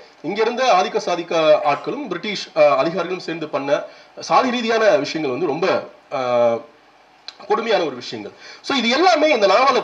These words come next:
ஒரு, எப்பயுமே ஒரு நாவல் வந்து நமக்கு வந்து நேரடியா சொல்ற விஷயங்களை விட அந்த நாவல் சப்டெக்ஸ்டா நமக்கு வந்து நிறைய விஷயங்கள் சொல்லி கொடுத்துட்டே போகுது. இந்த சப்டெக்ஸ்டை தேடுறது தான் ஒரு வாசகனோட ரொம்ப முக்கியமான வேலைன்னு நான் எப்பயுமே நான் நினைப்பேன். அதே மாதிரி, ஆம், ஊர் வந்து எல்லாத்துக்குமே ஒரே மாதிரி இல்ல.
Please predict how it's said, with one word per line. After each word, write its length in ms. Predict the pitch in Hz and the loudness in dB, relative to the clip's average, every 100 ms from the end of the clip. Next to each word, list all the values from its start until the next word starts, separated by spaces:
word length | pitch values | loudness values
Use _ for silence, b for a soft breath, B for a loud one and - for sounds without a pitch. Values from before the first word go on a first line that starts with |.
| - - | -6 -4
ஒரு, 220 | 175 - | 0 0
எப்பயுமே 300 | 202 302 330 | 0 0 2
ஒரு 100 | 185 | 4
நாவல் 240 | 185 240 | 4 4
வந்து 220 | 202 185 | 2 2
நமக்கு 240 | 196 151 156 | 0 0 -2
வந்து 320 | 170 214 311 B B 151 | -4 -6 -8 B B -2
நேரடியா 420 | 202 269 277 294 | 0 2 2 2
சொல்ற 220 | 214 202 185 | 2 0 0
விஷயங்களை 360 | - 196 160 | -2 -2 -2
விட 180 | 131 - | -2 -6
அந்த 180 | 147 139 | -8 -4
நாவல் 420 | 143 226 240 - 202 | -2 0 -2 -8 -6
சப்டெக்ஸ்டா 460 | 311 - 294 - 240 | -6 -4 -8 -8 -8
நமக்கு 260 | 165 143 165 | -6 -8 -8
வந்து 80 | |
நிறைய 260 | 143 175 233 | -10 -8 -8
விஷயங்கள் 360 | - 160 - 143 | -8 -12 -10 -12
சொல்லி 80 | |
கொடுத்துட்டே 320 | 151 131 143 120 | -12 -12 -14 -10
போகுது. 200 | 101 95 B B B | -12 -14 B B B
இந்த 200 | 139 - | -4 -2
சப்டெக்ஸ்டை 460 | 359 339 - 214 - | 0 -2 -4 -4 0
தேடுறது 260 | 262 226 | 0 2
தான் 260 | - 208 151 | 2 2 2
ஒரு 20 | 135 | 2
வாசகனோட 340 | 185 277 202 139 | 2 0 -6 -4
ரொம்ப 160 | 131 | -6
முக்கியமான 440 | 120 - 135 143 120 | -8 -6 -2 -2 0
வேலைன்னு 200 | 117 120 | -2 -2
நான் 180 | 110 | -6
எப்பயுமே 180 | 101 123 | -6 -8
நான் 200 | 110 98 - - 117 | -8 -10 -16 -12 -10
நினைப்பேன். 220 | 107 - - B B B B B | -10 -12 -16 B B B B B
அதே 140 | 175 | 0
மாதிரி, 240 | 254 254 214 156 - 156 | 2 0 2 0 0 2
ஆம், 580 | 147 139 131 127 - _ _ _ _ _ _ _ - - _ - | 2 2 -2 -6 -14 _ _ _ _ _ _ _ -20 -20 _ -10
ஊர் 220 | 214 330 | -2 0
வந்து 240 | 285 254 214 | 0 2 2
எல்லாத்துக்குமே 380 | 208 226 202 | 2 2 0
ஒரே 160 | 160 196 | 2 2
மாதிரி 180 | 180 139 | 0 -2
இல்ல. 180 | 104 | -6